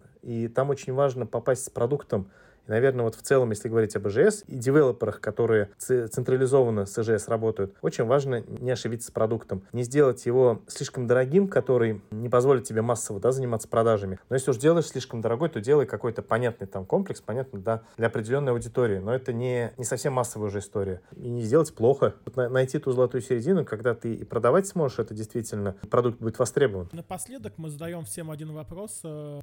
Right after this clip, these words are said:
Speaker 2: какую бы книжку вы посоветовали нашим слушателям почитать? Не обязательно напрямую связанную там с девелопментом, с Ж К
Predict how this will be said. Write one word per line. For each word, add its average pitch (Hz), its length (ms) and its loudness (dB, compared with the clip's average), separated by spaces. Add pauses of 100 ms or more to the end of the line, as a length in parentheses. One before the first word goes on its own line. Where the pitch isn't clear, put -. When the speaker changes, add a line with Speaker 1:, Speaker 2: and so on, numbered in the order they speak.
Speaker 2:
какую 190 280 -12
бы 175 100 -10
книжку 180 500 -14
вы 139 120 -12
посоветовали 156 720 -12
нашим 143 280 -14
слушателям 135 540 -16
почитать? 175 540 -16 (160)
Не 151 140 -14
обязательно 170 360 -10
напрямую 156 460 -10
связанную 139 500 -14
там 131 180 -16
с 117 60 -14
девелопментом, 143 840 -16
с 117 240 -20
Ж 120 140 -16
К 123 120 -20